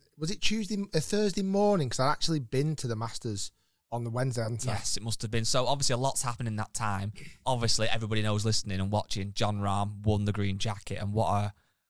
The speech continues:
Speaker 2: what a worthy winner. What a, um, I think sometimes with these major tournaments,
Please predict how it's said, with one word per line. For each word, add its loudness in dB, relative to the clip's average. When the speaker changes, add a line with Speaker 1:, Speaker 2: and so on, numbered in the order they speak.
Speaker 2:
what -2
a 2
worthy 2
winner. -4
What 0
a, 0
um, 2
I -4
think 2
sometimes 0
with -6
these -4
major -2
tournaments, -4